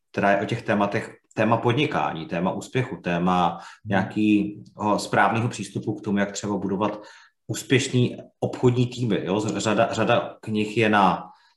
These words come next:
Speaker 1: na budování nějakých týmů samospotřebitelských nebo nějakých takových těch jako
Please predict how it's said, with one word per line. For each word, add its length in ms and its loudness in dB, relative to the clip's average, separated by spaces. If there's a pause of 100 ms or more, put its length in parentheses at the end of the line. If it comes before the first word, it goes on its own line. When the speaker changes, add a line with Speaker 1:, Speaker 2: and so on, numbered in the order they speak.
(160)
Speaker 1:
na 480 4
budování 480 4
nějakých 420 0
týmů 260 -2
samospotřebitelských 1200 -2
nebo 240 0
nějakých 400 -2
takových 440 -4
těch 140 -6
jako 360 -6